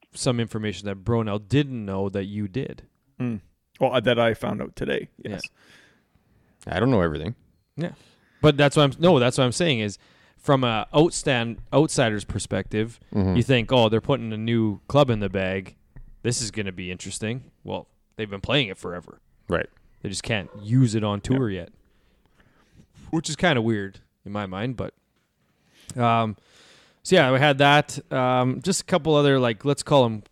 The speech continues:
Speaker 1: maybe quick hits on this tournament
Speaker 2: Yeah.
Speaker 1: as we move into, uh, the news at, shortly after. Uh, sixty-five seven, eh? Hmm. What a,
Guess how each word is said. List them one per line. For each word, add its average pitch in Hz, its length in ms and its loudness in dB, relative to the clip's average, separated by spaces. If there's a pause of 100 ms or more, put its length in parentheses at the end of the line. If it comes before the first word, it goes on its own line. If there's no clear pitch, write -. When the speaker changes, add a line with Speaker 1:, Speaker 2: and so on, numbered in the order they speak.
(100)
Speaker 1:
maybe 113 200 -2
quick - 280 0
hits 143 240 2
on 120 180 -4
this 120 320 -6
tournament 113 680 -2
Speaker 2:
Yeah. - 80 -6
Speaker 1:
as 110 100 -2
we 110 100 -2
move 120 380 2
into, 113 540 0
uh, 101 260 0
the 104 120 -10
news 120 380 2
at, 101 200 -4
shortly 110 280 -4
after. 110 340 -2 (420)
Uh, 110 120 -4
sixty-five 165 560 -2
seven, 113 360 -2
eh? 131 120 -6 (240)
Hmm. 123 100 -10 (500)
What 113 200 -8
a, 110 220 -4